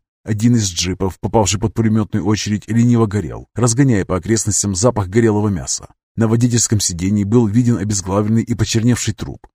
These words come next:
Голова, а точнее то, что от нее осталось, была размазана по капоту, вперемешку с какими-то тряпками и осколками лобового стекла. А над нами, высоко в небе, величаво и неторопливо кружили большие птицы.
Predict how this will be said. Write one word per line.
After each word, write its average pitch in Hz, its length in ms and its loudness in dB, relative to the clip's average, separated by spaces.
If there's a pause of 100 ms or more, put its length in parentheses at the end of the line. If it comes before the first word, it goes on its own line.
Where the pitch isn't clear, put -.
Голова, 98 460 0
а 101 100 -8
точнее 107 360 0
то, 110 160 0
что 104 140 -2
от 92 100 -4
нее 101 140 0
осталось, 98 460 0
была 110 300 2
размазана 107 540 0
по 101 80 -4
капоту, 71 520 -8 (240)
вперемешку 104 540 0
с - 60 -4
какими-то 113 420 0
тряпками 113 460 0
и 110 160 -2
осколками 117 520 2
лобового 113 520 2
стекла. 71 500 -6 (260)
А 104 100 -2
над 113 180 0
нами, 90 360 -4
высоко 104 420 0
в 90 80 -4
небе, 98 360 -2
величаво 117 540 2
и 120 100 -2
неторопливо 101 640 -2
кружили 113 460 2
большие 107 420 0
птицы. - 480 -8